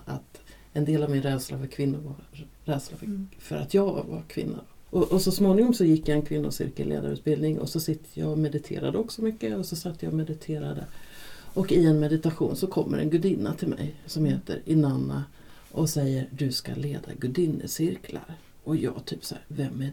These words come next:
Speaker 1: du?"
Speaker 2: Mm.
Speaker 1: <laughs> Så jag fick börja läsa på. Så det var som att jag i en meditation fick ett uppdrag. Och sen gjorde jag det i flera år. Och det var
Speaker 2: Mm.
Speaker 1: tack vare det som vi möttes
Speaker 2: Mm.
Speaker 1: första gången.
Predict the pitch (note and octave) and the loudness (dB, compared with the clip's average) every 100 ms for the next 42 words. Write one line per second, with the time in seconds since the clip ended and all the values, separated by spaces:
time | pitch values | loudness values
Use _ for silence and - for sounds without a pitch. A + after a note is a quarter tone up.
0 | - C#3+ E3 - - - - E3+ E3+ D#3+ | -4 2 2 0 -16 -18 -12 -8 -6 -8
1 | D#3+ - - - - - A#3 G3+ F#3+ G3 | -10 -14 -20 -8 -2 6 10 10 8 4
2 | F#3+ - E3+ G#3 F#3 E3 D#3 D#3+ - - | 2 -4 4 6 8 6 4 0 -8 -18
3 | - - F3+ E3 - E3+ - G#3+ F3+ - | -16 2 4 4 0 -2 -2 -6 -4 -2
4 | - G3 G3+ D#4 D#4 F#3+ D#3+ D#3+ D3+ E3 | 4 4 6 4 6 2 4 2 4 2
5 | D#3 D#3 D#3 D#3+ B3+ B3+ F#3+ G#3 B3 - | 2 2 0 2 4 4 4 2 0 -2
6 | - - - - - F#3 - A#3+ - - | -14 -20 -18 -4 0 0 0 0 -2 -12
7 | - C#4 C#4 - - E3 - E3+ F#3 C#4+ | -6 0 0 0 -6 -6 -6 -2 4 4
8 | A3 - D4 A#3 - - D#3+ D3+ D3 D#3+ | 4 0 -2 -2 -4 -6 -2 -2 -2 -2
9 | D#3+ D#3 D#3+ - - - D#3 D#3 G#3 F#3+ | -2 -4 -4 -4 -6 -4 -2 0 -2 -4
10 | - - - D#3+ - D#3 E3 C#4 G3+ F#3 | -8 -18 -12 -8 -2 -2 0 -2 -2 -4
11 | - E3 B3 D#4+ B3 - - - - G3+ | -2 2 6 8 6 4 -10 -12 -4 -2
12 | G3 G3 - D#3+ - C#3 - | 0 -2 -4 -8 -10 -10 -10